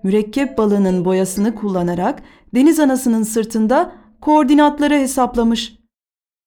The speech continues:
Herkes ne olacağını merak ediyor, sus pus olduğu yerde durup mavi ışığa bakıyormuş.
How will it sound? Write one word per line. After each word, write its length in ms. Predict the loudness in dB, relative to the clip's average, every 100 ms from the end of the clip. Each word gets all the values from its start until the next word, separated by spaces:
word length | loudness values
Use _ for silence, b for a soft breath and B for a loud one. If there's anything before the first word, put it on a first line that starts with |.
| -4
Herkes 600 | 0 0 0 -2 -2 0
ne 100 | 2
olacağını 600 | 2 0 0 0 2 2
merak 420 | 2 2 2 0
ediyor, 400 | -2 0 -2 -4 B B B
sus 440 | 0 0 0 -6
pus 320 | -6 -6 -8 -6
olduğu 420 | -2 0 0 2 4
yerde 440 | 4 2 0 -2
durup 360 | -2 -4 -4 2
mavi 360 | 4 4 2
ışığa 360 | 0 2 2 2
bakıyormuş. 800 | 0 0 0 2 0 -2 -6